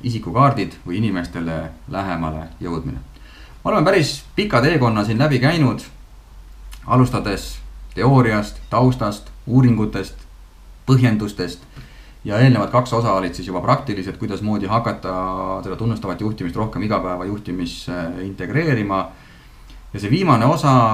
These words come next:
võib öelda, on oma olemuselt, ma ütleks, kõige võib-olla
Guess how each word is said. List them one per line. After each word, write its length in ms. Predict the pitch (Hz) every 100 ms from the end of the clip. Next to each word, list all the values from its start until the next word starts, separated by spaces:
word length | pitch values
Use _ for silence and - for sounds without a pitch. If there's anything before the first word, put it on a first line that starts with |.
| 104 101
võib 160 | 104 139
öelda, 300 | 135 107 101
on 100 | 104
oma 140 | 104 127
olemuselt, 800 | 139 107 98 104 95 87 - - - - - - - - - - - - - - - -
ma 80 |
ütleks, 200 | 123 110 -
kõige 300 | 180 165 117
võib-olla 520 | 107 104 104 104 98